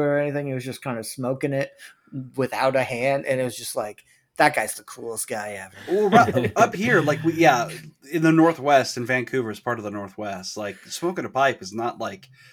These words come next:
Speaker 2: even hipster douchebag thing. That's just, like, it's just whatever. That's, we're just a bit that way out here.
Speaker 3: We're
Speaker 2: That's
Speaker 3: just
Speaker 2: cool.
Speaker 3: odd. <laughs>
Speaker 2: Was he an
Speaker 1: Just
Speaker 2: older guy,
Speaker 1: weirdos.
Speaker 2: younger guy, or?
Speaker 1: Uh, he was probably in his,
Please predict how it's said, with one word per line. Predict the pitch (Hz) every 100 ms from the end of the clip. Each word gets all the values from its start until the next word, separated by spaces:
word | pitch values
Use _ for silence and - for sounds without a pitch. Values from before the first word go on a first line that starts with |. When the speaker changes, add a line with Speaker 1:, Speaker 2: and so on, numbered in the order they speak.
| _ -
Speaker 2:
even | 131 131 113
hipster | 113 131 - 104
douchebag | 120 117 107 95 -
thing. | 151 135 101
That's | 123 -
just, | 113 -
like, | 117 101 95 _ - - - 85 92
it's | 104
just | 127 120 - _
whatever. | 110 139 160 147 101
That's, | 110 120 - - _ 104 107
we're | 131
just | 143 -
a |
bit | 127 143 147
that | 123
way | 135 156
out | 101 95
here. | 98 95 _ _ _ _ _ _ _
Speaker 3:
We're | 110
Speaker 2:
That's | 107
Speaker 3:
just | 113 98
Speaker 2:
cool. |
Speaker 3:
odd. | 107 95 92 - - - -
<laughs> | 143 - 147 - 151 - - - _ - - 180
Speaker 2:
Was | 147 139
he | - 139 147
an |
Speaker 1:
Just | 123
Speaker 2:
older | 139 170
guy, | 170 165
Speaker 1:
weirdos. | 131
Speaker 2:
younger | 135 139
guy, | 135 143 143 127
or? | 98 98 - - - - -
Speaker 1:
Uh, | 165 170 170 170
he | 196 277
was | 226
probably | - 156 165 160 165 156 143 139 135
in | - 151 139
his, | 135 123 113